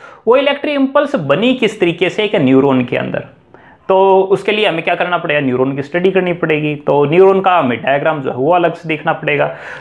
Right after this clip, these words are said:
तो अगर हम neuron के अंदर देखें तो जो एक neuron है उसकी body के अंदर पाए जाते हैं ढेर सारी dendrites and डेंड्राइट्स के बाद में एक काफ़ी बड़ा उसके अंदर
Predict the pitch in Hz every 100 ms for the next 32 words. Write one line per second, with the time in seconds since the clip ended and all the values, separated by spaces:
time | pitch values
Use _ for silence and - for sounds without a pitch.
0 | - 254 277 330 226 214 262 302 302 302
1 | 277 277 185 135 143 131 131 - _ _
2 | _ 240 254 277 269 277 277 226 247 285
3 | 294 247 135 139 196 - - - - -
4 | - 208 220 220 277 277 262 175 202 220
5 | 262 262 277 226 226 240 240 233 202 202
6 | 202 196 196 180 156 160 170 185 - -
7 | _ _ - _ _ _ - _ _ -
8 | 143 143 185 - 170 175 165 147 147 147
9 | 165 196 - - _ _ _ _ _ _
10 | - 196 202 208 220 233 240 247 247 254
11 | 208 180 165 175 190 208 208 214 220 -
12 | 214 220 226 254 202 190 185 190 190 175
13 | 165 - 175 160 151 190